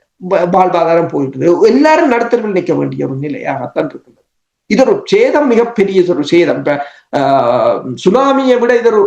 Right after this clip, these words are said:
கடுமையா, கடும் சேதம். எனவேதான் இப்ப இவர்கள் என்ன சொல்லுகிறார்கள் என்று சொன்னால், உடனடியாக இந்த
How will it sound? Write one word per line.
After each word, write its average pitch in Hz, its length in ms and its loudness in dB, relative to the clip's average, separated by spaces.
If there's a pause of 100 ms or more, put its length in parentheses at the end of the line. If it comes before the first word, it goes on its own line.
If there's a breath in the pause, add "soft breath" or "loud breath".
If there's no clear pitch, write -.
(140)
கடுமையா, 185 440 0
கடும் 175 280 -2
சேதம். - 320 0 (140)
எனவேதான் 254 580 2
இப்ப 233 220 -2
இவர்கள் 190 320 0
என்ன 233 200 0
சொல்லுகிறார்கள் 139 560 0
என்று 135 120 -12
சொன்னால், 165 400 -2 (840)
உடனடியாக 202 760 2 (760)
இந்த 156 180 2